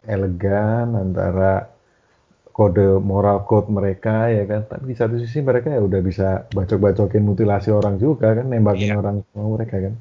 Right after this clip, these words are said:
Speaker 1: Nah, seperti itu. Oke, kalau ente ngasih berapa tadi? Delapan setengah, gua ngasihnya sembilan, Van.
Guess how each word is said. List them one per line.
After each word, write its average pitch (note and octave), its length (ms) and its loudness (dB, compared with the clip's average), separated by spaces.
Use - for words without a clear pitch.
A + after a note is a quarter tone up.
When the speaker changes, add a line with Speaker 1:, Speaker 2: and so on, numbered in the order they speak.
Speaker 1:
Nah, G1+ 200 -20
seperti - 380 -16
itu. - 280 -14
Oke, B2+ 160 4
kalau A#2 400 4
ente A#2 320 0
ngasih A#2 480 2
berapa G#2+ 240 2
tadi? D#3+ 240 0
Delapan A2 240 -2
setengah, A#2 380 2
gua B2+ 120 6
ngasihnya B2 340 0
sembilan, A2+ 400 4
Van. G#2 200 -4